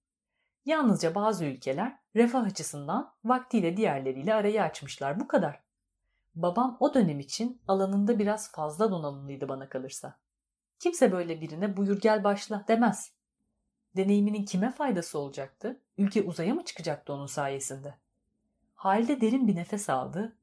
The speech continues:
ve "İnsan çaba gösterirken," diye sürdürdü, "basit bir noktayı hep atlar, daha doğrusu yorulduğu için unutur.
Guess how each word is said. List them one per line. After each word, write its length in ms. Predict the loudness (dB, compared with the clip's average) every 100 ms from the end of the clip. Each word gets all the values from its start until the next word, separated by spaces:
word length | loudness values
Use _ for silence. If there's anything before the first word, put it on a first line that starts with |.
| _ _ -10
ve 240 | -8 -8 _ _ _ _ _ _ 0
"İnsan 340 | 2 2 0
çaba 220 | 2 4 4
gösterirken," 880 | 2 -2 -2 -2 -2 -4 -8 -8 -12 -10
diye 140 | -8
sürdürdü, 680 | -8 -10 -10 -10 -6 -6 -8 _ _ _ _ _ 0
"basit 360 | 2 2 0
bir 140 | -2 -2
noktayı 380 | -6 -6 -4 0
hep 300 | 0 2 -2
atlar, 540 | -4 -4 -6 -6 _ _ _
daha 220 | -4 -2 -2
doğrusu 380 | -2 -6 -8
yorulduğu 520 | -8 -8 -6 -2 2 2
için 320 | 2 -4 0
unutur. 580 | 2 2 0 -6 -6 -10